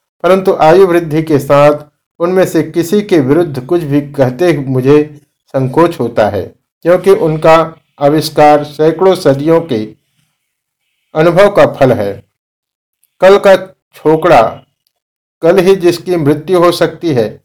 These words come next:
यदि मेरे पास आए और मेरे चिरकाल के संकल्पों को छोड़ देने को कहे, और यदि मैं उसे लड़के, उस लड़के के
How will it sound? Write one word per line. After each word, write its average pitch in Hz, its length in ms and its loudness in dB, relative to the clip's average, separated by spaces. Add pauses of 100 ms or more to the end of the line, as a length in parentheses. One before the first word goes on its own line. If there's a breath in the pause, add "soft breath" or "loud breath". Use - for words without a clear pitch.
(280)
यदि 165 200 0
मेरे 160 300 2
पास 147 480 2
आए 135 420 2 (340)
और 180 200 4
मेरे 165 320 2
चिरकाल 156 560 2
के 147 160 -2
संकल्पों 147 680 -2
को 160 200 -4
छोड़ 165 400 -2
देने 151 300 2
को 156 180 -2
कहे, 110 380 -2 (440)
और 160 240 2
यदि 160 200 0
मैं 160 260 0
उसे 147 320 -2
लड़के, 135 600 -2
उस 160 240 -10
लड़के 143 420 0
के 113 360 -6